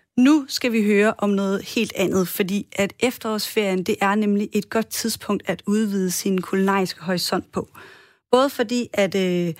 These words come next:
mange mennesker, de for det første har lidt ekstra tid og måske lidt ekstra penge sat af til at tage ud og spise,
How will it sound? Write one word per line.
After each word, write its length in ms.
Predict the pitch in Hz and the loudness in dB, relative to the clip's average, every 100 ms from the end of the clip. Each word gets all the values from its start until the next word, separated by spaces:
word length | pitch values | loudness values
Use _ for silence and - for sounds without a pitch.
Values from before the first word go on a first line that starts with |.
| - - - - | -12 -20 -14 -2
mange 280 | 170 208 254 | 2 4 4
mennesker, 340 | 226 226 226 | 2 0 -2
de 340 | 214 - 220 208 | -2 0 2 2
for 120 | 208 | -2
det 80 | 170 | 0
første 220 | 208 202 | -2 -2
har 120 | 180 | -2
lidt 140 | 180 190 | -2 -2
ekstra 240 | 185 175 | -2 -6
tid 300 | - 254 277 208 | -2 0 0 0
og 60 | |
måske 240 | 185 - 208 | -2 -2 -4
lidt 160 | 175 | -2
ekstra 240 | 190 - - | -4 -4 -8
penge 400 | - 190 226 285 | 0 2 2 0
sat 260 | - 196 | -2 -2
af 220 | 214 220 - | 2 0 -2
til 300 | - 220 214 | 0 0 0
at 180 | 202 180 | -2 -4
tage 220 | - 202 | -2 -2
ud 80 | 208 | 0
og 80 | 190 | -2
spise, 480 | - - 240 294 | -2 -2 0 0